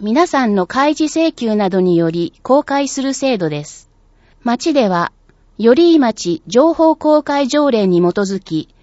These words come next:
制度の適正な運用を図りながら、開かれた調整を推進しています。令和五年度の運用状況。公文書開示請求などの内容は次の通りです。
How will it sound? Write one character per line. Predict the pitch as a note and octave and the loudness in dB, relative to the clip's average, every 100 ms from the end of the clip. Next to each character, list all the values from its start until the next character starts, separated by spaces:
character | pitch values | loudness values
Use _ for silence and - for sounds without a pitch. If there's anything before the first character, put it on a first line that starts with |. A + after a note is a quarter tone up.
| _ _ _ | _ _ _
制 | - E4+ F4 | -2 0 2
度 | A#3+ | 2
の | F#3+ | 0
適 | F#3+ F#3+ - | -4 -8 -4
正 | D4+ C#4+ | 0 2
な | C#4+ C4+ | 2 0
運 | C#4 C4+ | 0 2
用 | C4 B3+ | 2 2
を | |
図 | B3 A#3+ B3 | 0 -4 -4
り | A#3+ | -2
な | B3+ | -2
が | G#3+ F3+ | -2 -2
ら、 | D#3 - _ _ _ - | -4 -8 _ _ _ -4
開 | B3 D#4 | 0 2
か | F4 | 2
れ | E4 | 2
た | C#4 G3 | 0 -2
調 | - A#3+ B3+ | -2 -2 -2
整 | B3+ B3 | -2 0
を | A#3 | -2
推 | - A#3 G#3+ | -4 -6 -6
進 | - A3 | -6 -6
し | G3+ | -6
て | - F#3+ | -6 -4
い | F#3+ | -2
ま | F#3 | -2
す。 | F3+ - - _ _ _ _ _ | -6 -14 -20 _ _ _ _ _
令 | C#4 F4 G4 | 0 2 2
和 | C#4 | 0
五 | G#3 A3+ | 0 0
年 | D4 D4 | 2 2
度 | A3+ G3 | 0 0
の | E3+ D#3+ - | 0 -2 -2
運 | A3+ C#4+ D4 | 0 2 2
用 | D4 D4 | 2 0
状 | C4 C4+ | 0 0
況。 | A#3+ - E3+ D3+ - _ _ _ _ _ | 0 -4 -6 -6 -10 _ _ _ _ _
公 | - D#4 D#4+ | 2 4 4
文 | D#4+ D#4 | 4 4
書 | C#4 A3 | 2 -2
開 | - B3 C#4 | -2 -2 -2
示 | C#4 C4+ | -4 -4
請 | C#4 C4+ | -2 -2
求 | - A3+ | -4 -4
な | G3+ F#3+ | -4 -2
ど | F3+ F3 | -2 0
の | F3+ - | 0 -2
内 | F#3 A3 A#3+ | -4 -2 0
容 | A#3+ | 0
は | A#3 A3+ | 0 -4
次 | A#3+ C#4 | -2 0
の | D4 | 0
通 | C4 G3+ F3 | 0 -2 -2
り | D#3+ | -4
で | D3+ | -8
す。 | D#3+ - | -12 -18